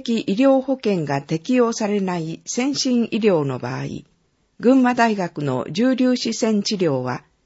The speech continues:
三百十四万円かかりますが、徐々に保険適用の範囲が広がっています。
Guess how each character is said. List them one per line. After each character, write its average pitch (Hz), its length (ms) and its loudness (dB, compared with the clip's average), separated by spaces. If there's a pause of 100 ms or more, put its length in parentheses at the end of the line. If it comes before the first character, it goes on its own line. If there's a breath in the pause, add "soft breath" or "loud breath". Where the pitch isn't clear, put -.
三 262 320 0
百 165 320 -2
十 202 220 0
四 240 300 0
万 208 200 0
円 139 220 -2
か 135 160 -12
か 180 140 -4
り 160 100 -6
ま 156 140 -8
す - 140 -10
が、 120 200 -8 (560)
徐 262 160 2
々 220 160 0
に 131 260 -2
保 175 120 -6
険 262 300 -2
適 254 300 -4
用 151 220 -2
の 127 160 -4
範 220 340 -2
囲 151 120 -4
が 123 240 -2
広 180 280 -4
が 175 100 -4
っ 165 60 -10
て - 220 -8
い 127 100 -4
ま 120 140 -8
す。 - 260 -18